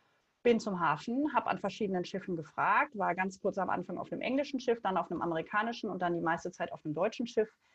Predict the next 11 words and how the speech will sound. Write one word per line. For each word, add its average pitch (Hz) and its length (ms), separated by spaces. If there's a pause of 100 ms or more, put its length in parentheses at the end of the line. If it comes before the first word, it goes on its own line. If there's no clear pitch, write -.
(220)
Ich - 160
bin 285 240
von 226 220
Buenos 190 300
Aires 226 320
aus 202 360 (100)
nach 156 200
Hause 277 300
gesegelt, 320 600
aber 220 200
hintenrum. 196 800